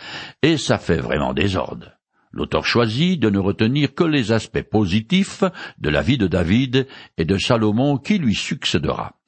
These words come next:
parce qu'il se place selon la perspective religieuse, et comme je l'ai déjà dit, quand Dieu pardonne le péché, il ne revient pas dessus. Oui, mais cela ne veut pas dire que le coupable échappe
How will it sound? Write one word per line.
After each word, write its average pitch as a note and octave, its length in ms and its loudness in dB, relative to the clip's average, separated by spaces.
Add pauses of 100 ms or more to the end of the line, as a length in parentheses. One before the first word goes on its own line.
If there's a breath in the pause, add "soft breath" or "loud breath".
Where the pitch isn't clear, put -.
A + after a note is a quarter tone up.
(360 loud breath)
parce G2 260 0
qu'il D#2 200 -2
se - 120 0
place C3+ 460 0 (280 loud breath)
selon A2+ 360 0
la D2+ 100 -4
perspective G#2+ 720 -2
religieuse, G2 840 0 (340 loud breath)
et C3+ 80 4
comme D3+ 460 0
je D#2 140 -6
l'ai D2 120 -2
déjà G#2+ 320 2
dit, D#3 320 -2 (340 soft breath)
quand G#3 200 0
Dieu F#3+ 180 0
pardonne A2 460 0
le G2 80 0
péché, D#3+ 560 0 (260 soft breath)
il F3 300 0
ne A#2+ 80 4
revient E2+ 500 -2
pas - 140 -4
dessus. F#2 420 -2 (640)
Oui, B2 300 0 (360 soft breath)
mais B2+ 100 2
cela G3+ 280 0
ne E3+ 80 0
veut D3 80 0
pas F3 180 0
dire F#3 320 -2
que - 120 0
le C3+ 100 2
coupable F3+ 580 -2
échappe C#3+ 720 0